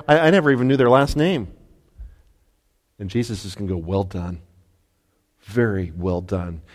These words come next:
You took that dime that I gave to you, <laughs> and wow, look what you did with that little thing." What has Jesus given to you? We live in a time where things are changing,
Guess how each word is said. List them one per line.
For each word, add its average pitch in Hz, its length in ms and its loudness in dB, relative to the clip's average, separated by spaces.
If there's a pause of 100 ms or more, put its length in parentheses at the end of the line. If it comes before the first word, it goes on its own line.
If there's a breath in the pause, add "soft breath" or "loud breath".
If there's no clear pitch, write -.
You 117 160 0
took 147 180 0
that 113 200 2
dime 110 260 0
that 135 120 2
I 139 80 2
gave 131 300 0
to 139 100 -2
you, 139 340 2
<laughs> - 20 -14
and - 260 -8
wow, 95 600 0 (400 soft breath)
look 120 320 -2
what 117 200 -6
you 104 180 -4
did 95 320 -2
with 90 140 -10
that 90 160 -4
little 98 180 0
thing." 85 320 -10 (1600)
What - 80 -4
has 226 120 -6
Jesus 131 400 -6
given 113 280 -4
to 95 100 -14
you? 82 260 -10 (1300 loud breath)
We 139 100 6
live 190 180 6
in 165 120 6
a 143 240 2
time 127 580 -2
where 117 120 2
things 147 220 0
are 113 60 -6
changing, 92 540 -8